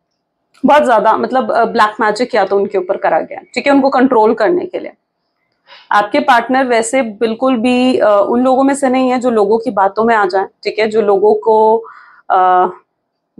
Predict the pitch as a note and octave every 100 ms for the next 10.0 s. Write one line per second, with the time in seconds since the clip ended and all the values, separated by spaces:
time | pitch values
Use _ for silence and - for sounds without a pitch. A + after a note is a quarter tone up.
0 | F#3 G#3 A3+ - A3 B3 C4 A3+ G#3 G#3+
1 | A3 A3+ A3+ G#3 G#3+ G#3 G3 G#3+ A#3 G3+
2 | B3+ A#3+ A3 C4 C#4 C4 B3 B3 B3+ C4+
3 | B3 A#3 F3+ F3+ G3+ B3+ E4+ C4+ G#3 G#3
4 | G3 E3+ - F3+ E3 - - - _ -
5 | F3+ A#3 D#4+ - _ _ _ _ _ _
6 | _ - G#3+ B3+ C4+ C#4 C4+ B3+ A3+ G3+
7 | - B3 C4+ C#4 A#3 A3+ A#3 D4 D#4+ B3+
8 | B3 B3 B3+ C4+ G#3+ C4 C4 C4 - A#3
9 | A3+ A3+ G#3+ G3+ G3+ - F#3+ F3+ F#3 F#3+